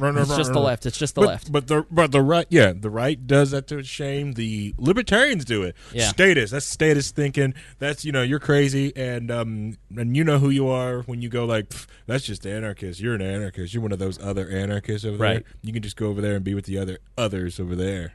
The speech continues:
Speaker 1: You know?
Speaker 2: Exactly. And we're, we're tribalist creatures, so we can bemoan tribalist politics, but we're, we're,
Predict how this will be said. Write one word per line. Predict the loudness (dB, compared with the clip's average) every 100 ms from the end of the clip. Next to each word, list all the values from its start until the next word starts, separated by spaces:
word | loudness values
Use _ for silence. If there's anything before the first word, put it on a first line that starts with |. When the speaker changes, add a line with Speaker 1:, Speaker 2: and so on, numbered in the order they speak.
| -16
Speaker 1:
You | -14 -12
know? | -4
Speaker 2:
Exactly. | -2 2 2 0 -6 -10 -16 -20 -20 -20 -8
And | -2 2 2 0 -4
we're, | -2 0 2
we're | 2
tribalist | 2 4 6 4 2
creatures, | 0 -2 -2 -6
so | -4
we | -2
can | 0
bemoan | 2 2 2 2
tribalist | 2 2 0 -4
politics, | -2 0 0 -4 -6 -8
but | -2 -2 -2 -8 -20 _ -20 _ -12
we're, | -2 2 4
we're, | 6 4